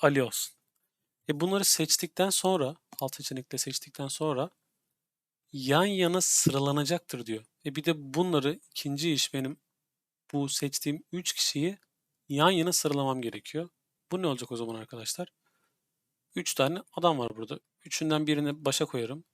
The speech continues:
Geri kalan ikiden birini ikinci sıraya. Geri kalan da zaten sona gider. E buradan da her bir seçenekten altışar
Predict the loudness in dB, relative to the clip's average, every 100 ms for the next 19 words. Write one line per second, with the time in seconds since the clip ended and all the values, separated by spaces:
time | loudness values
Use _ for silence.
0 | _ -6 -4 -2 -2 -4 -4 -4 -4 -4
1 | -6 -6 -6 -4 -2 -2 -2 -4 _ _
2 | _ -8 -2 -2 -2 -4 -4 -6 -6 -6
3 | -6 -6 -6 -8 -10 _ _ _ -14 -6
4 | -2 0 0 -2 -6 _ _ _ 0 8
5 | 8 8 -2 -4 -4 -20 -12 -8 -4 -4
6 | -4 -10 -16 -16 _ _ 2 2 2 0
7 | 2 6 6 6